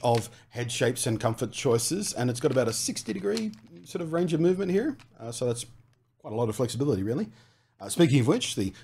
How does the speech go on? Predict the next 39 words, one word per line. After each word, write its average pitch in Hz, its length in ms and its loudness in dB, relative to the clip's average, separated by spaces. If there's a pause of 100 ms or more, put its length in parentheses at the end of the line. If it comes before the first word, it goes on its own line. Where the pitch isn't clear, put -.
(120)
flexibles 117 600 -2
part 123 160 4
of 110 60 0
the 110 80 -2
strap 127 400 0
is, 117 340 -2
um, 113 220 0 (300)
sort 104 180 -14
of 85 60 -14
very, 131 340 0
very 101 220 -2
highly 101 340 -4
flexible. 110 380 -2
I 131 40 2
can't 202 180 0
imagine 151 540 4 (380)
what 147 180 -4
it 151 60 -2
would 131 160 -2
take 139 200 0
to 120 60 0
break 123 420 -4
this, - 380 -4 (160)
but 123 240 -8
you 135 140 -10
won't 147 300 0
be 143 100 -2
doing 123 300 2
it 120 120 -4
in 113 160 -4
regular 98 460 -4
use. 98 420 -4
Look 156 140 0
at - 80 -6
that. - 60 -12 (1400)
The 123 140 -8
thermoplastic 143 680 2
support, 175 420 4 (220)
uh, 113 280 -2